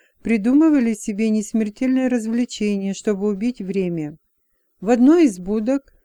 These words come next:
личный состав развлекался партией в крибедж. Играли они на доске, вырезанной умельцами из хивихома из бериллового дерева. Парочка в башенке, расположенной по соседству,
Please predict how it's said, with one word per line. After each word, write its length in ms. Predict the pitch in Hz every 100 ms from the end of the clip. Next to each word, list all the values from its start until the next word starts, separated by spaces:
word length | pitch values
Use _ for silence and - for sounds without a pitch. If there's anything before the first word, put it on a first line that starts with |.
| _ _
личный 460 | 226 302 - 254 240
состав 520 | 240 226 - 294 -
развлекался 800 | 247 208 233 240 247 240 - 220
партией 480 | - 285 294 247 240
в 100 | -
крибедж. 640 | 214 208 170 180 - - _ _ _ _ _ _ _
Играли 560 | 220 214 254 320 339 277
они 340 | 220 220 220
на 140 | 220
доске, 640 | 214 226 - - 254 277 -
вырезанной 680 | 202 240 277 240 240 240 233
умельцами 680 | 233 233 254 247 247 226
из 100 | 226 -
хивихома 840 | 240 233 226 214 - 294 294 190
из 240 | - 208 190
бериллового 680 | 226 226 269 262 240 220
дерева. 640 | 202 185 185 175 160 160 156 _ _ _ _ _ -
Парочка 520 | 302 330 311 - 233
в 80 | 208
башенке, 600 | 285 349 - 247 208 208
расположенной 760 | 214 - 240 240 226 220 214
по 160 | 202 220
соседству, 840 | - 220 - 208 190 - 170 160